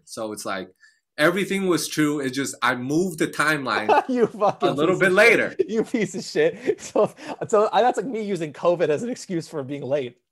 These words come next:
Speaker 1: Yeah, so recently.
Speaker 2: Oh man, I got, I had covid recently. Oh man, I'm
Speaker 1: Recently.
Speaker 2: like, "A couple
Speaker 1: Exactly.
Speaker 2: weeks, a couple weeks ago."
Speaker 1: Yeah, February of two thousand twenty.
Speaker 2: <laughs> Yeah. All right. Fuck.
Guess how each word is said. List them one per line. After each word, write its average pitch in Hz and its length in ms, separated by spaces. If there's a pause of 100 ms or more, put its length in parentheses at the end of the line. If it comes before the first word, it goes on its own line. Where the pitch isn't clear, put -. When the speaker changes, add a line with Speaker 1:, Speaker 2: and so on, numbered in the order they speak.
(140)
Speaker 1:
Yeah, 202 240
so 165 180
recently. 165 500
Speaker 2:
Oh 151 80
man, 175 240
I 156 120
got, 160 260
I 151 100
had 156 180
covid 143 300
recently. 127 420
Oh 147 200
man, 151 300
I'm 135 80
Speaker 1:
Recently. 117 60
Speaker 2:
like, 120 160 (280)
"A - 40 (100)
couple 262 100
Speaker 1:
Exactly. 254 300
Speaker 2:
weeks, - 140
a 220 100
couple 247 240
weeks 269 180
ago." 226 440 (360)
Speaker 1:
Yeah, 160 320
February 254 560
of 233 140
two 254 160
thousand 233 320
twenty. 214 460
Speaker 2:
<laughs> - 60
Yeah. 175 320 (280)
All 165 140
right. 135 220 (380)
Fuck. - 460